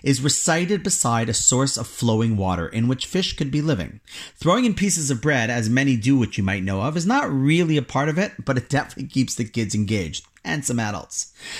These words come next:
There are many ideas behind this custom, but as time is limited, we'll just focus on one idea this year, and then next year we can do another. The idea I'd like to focus on tonight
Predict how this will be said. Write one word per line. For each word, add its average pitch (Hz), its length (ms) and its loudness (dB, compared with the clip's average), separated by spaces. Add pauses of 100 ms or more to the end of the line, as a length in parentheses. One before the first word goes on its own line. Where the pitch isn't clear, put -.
(100)
There 180 160 6
are - 20 2
many 240 320 2
ideas 135 320 2
behind 101 340 0
this 92 140 -2
custom, 90 420 -2
but 117 120 0
as 123 120 0
time 214 300 0
is 160 240 0
limited, 98 460 0 (180)
we'll 135 140 2
just 180 200 -2
focus 143 360 0
on 123 240 2
one 151 180 2
idea 92 340 0
this 80 240 -4
year, 87 360 -4 (100)
and 226 140 -2
then 220 120 2
next 220 240 0
year 160 120 2
we 113 80 0
can 117 100 2
do 113 80 4
another. 101 380 -2 (500)
The 180 100 4
idea 202 280 2
I'd 226 100 -4
like 190 140 0
to 180 80 -2
focus 143 360 -2
on 123 180 0
tonight 92 380 -2